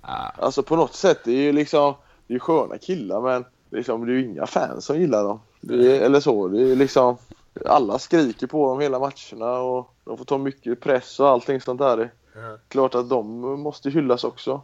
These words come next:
Speaker 2: Det är bättre, liksom, blir det guldfest nästa gång någon annanstans, eller, eh,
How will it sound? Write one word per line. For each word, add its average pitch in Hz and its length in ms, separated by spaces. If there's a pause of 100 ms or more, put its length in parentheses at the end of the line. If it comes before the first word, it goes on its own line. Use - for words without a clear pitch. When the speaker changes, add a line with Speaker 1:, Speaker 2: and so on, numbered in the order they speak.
Speaker 2:
Det - 200
är 147 40
bättre, 180 400
liksom, 185 300
blir 196 120
det 170 60
guldfest 165 440
nästa 165 300
gång 120 220
någon 120 160
annanstans, 107 680
eller, 123 440
eh, 127 60